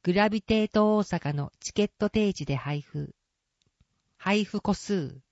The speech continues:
一日あたり先着二百五十個。一人一個限定。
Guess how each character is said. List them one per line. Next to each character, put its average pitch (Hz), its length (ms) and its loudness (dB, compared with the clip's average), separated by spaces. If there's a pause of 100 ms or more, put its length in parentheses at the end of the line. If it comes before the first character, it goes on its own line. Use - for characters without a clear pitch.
(360)
一 208 240 -2
日 208 360 2
あ 202 80 4
た 156 140 0
り 135 220 -6 (240)
先 185 240 0
着 180 440 -4 (240)
二 185 120 2
百 214 240 0
五 208 140 4
十 208 160 -2 (160)
個。 117 180 -6 (840)
一 - 260 0
人 156 220 -6 (200)
一 220 220 -2
個 151 140 0
限 151 240 0
定。 143 440 -4